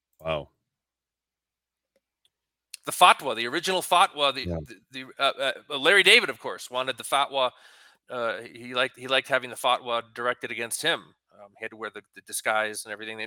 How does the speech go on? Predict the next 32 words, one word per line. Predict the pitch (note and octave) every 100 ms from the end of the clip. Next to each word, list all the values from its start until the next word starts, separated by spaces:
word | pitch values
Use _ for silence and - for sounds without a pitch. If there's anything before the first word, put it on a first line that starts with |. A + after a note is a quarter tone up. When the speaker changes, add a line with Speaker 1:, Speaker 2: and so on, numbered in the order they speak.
| F#2
Speaker 2:
they | A#2
made | B2
a | A#2+
whole, | B2 A#2+ A2+ _ G2+
a |
whole | B2 A#2 -
episode | B2+ - A2+ G2+ _ _ _ _ _ -
of | G#2+
it. | G2+ A#2
Uh, | A2
eleven | B2 D3+ F3+
A | F#3+ F#3+
M, | C#3 A2
apparently, | - A#2+ A2 A2+
in | A2+
New | A#2
York | A#2+ A#2
City, | - A#2+
man | A#2+ A#2+ A#2+
rushed | B2 - -
the | -
stage, | - C3 C3 C3+ - - _ -
stabbed | - - - - - - - - - - - D3 D#3+ C#3
him | D#3 E3 D#3+ -
in | D3 D3 -
at | B2
least | C3 F#3+ - B2+
once | D3 F3 -
in | C#3
the | B2
neck | B2+ E3+ - -
and | A#2+